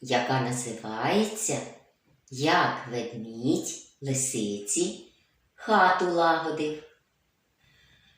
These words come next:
Був собі ведмідь, який не вмів нічого робити. Якось він побачив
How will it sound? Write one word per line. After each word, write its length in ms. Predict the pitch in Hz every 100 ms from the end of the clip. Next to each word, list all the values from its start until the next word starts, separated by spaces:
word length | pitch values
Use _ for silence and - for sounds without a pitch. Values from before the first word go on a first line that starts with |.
| _
Був 520 | - 131 135 190 247
собі 840 | - - 220 202 202 196 202 - -
ведмідь, 920 | 139 147 233 240 185 170 160 160 - - _ _ _ _ _ _ -
який 880 | 131 170 - 220 285 254 - - -
не 220 | 151 160
вмів 520 | 139 135 175 294 - - - -
нічого 960 | - 226 311 - - - 208 170 131 127
робити. 520 | 120 - 101 90 - - _ _ _ _ _ _ _ _ _ -
Якось 540 | 143 226 - 143 -
він 520 | 107 110 110 127 - _ _ -
побачив 680 | 220 226 143 135 135 -